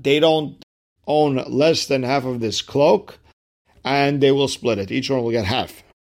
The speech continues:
Tosfot explains that's, uh, the halacha. Whenever money is in doubt, we're not sure who it belongs to, then split it. Each one gets half. But that's dafka when each one has a hand on it. When it's, uh, something in the hefker, then we tell them, "Kol dalim gavar."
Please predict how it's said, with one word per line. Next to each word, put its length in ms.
Tosfot 380
explains 500
that's, 460
uh, 320
the 100
halacha. 640
Whenever 380
money 340
is 140
in 80
doubt, 220
we're 80
not 160
sure 160
who 40
it 40
belongs 360
to, 220
then 220
split 320
it. 160
Each 160
one 180
gets 220
half. 400
But 160
that's 320
dafka 500
when 160
each 280
one 100
has 240
a 60
hand 240
on 160
it. 160
When 240
it's, 240
uh, 100
something 420
in 120
the 80
hefker, 580
then 140
we 80
tell 180
them, 160
"Kol 220
dalim 360
gavar." 480